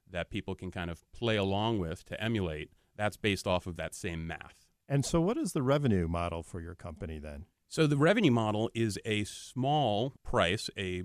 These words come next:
Speaker 1: monthly recurring fee for access to the app. And then inside the app, people can have upsells. So the idea is the content side of the business is all free and outgoing there to the public, and it's kind of doubling as marketing for the company,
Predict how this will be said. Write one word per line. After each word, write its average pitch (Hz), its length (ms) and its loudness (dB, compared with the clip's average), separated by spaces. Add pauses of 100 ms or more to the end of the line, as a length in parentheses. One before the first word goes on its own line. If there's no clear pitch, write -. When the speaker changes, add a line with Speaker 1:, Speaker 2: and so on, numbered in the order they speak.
Speaker 1:
monthly 135 500 0
recurring 120 520 0
fee 113 540 -4
for - 280 -2
access 101 480 -2
to - 100 -10
the 101 180 -6
app. 92 280 -4 (500)
And 113 160 0
then 113 180 2 (180)
inside 147 440 4
the 98 120 0
app, 90 280 -2
people 110 280 -6
can 92 180 -4
have 90 380 -4
upsells. 90 560 -4
So - 160 -6
the 123 120 0
idea 143 420 2
is 101 480 0 (260)
the 101 120 -10
content 165 480 0
side 90 200 -2
of 85 60 -2
the 85 60 -4
business 85 640 -10 (200)
is 101 160 -8
all 127 200 6
free 127 500 0
and 98 100 -4
outgoing 110 400 0
there 98 160 0
to 95 140 -10
the 95 80 -6
public, 87 480 -4 (240)
and 95 140 -10
it's - 100 -12
kind 101 180 -4
of 92 140 -8
doubling 123 420 2
as 90 320 -2
marketing 98 520 -4
for 95 120 -8
the 92 120 -4
company, 85 480 -8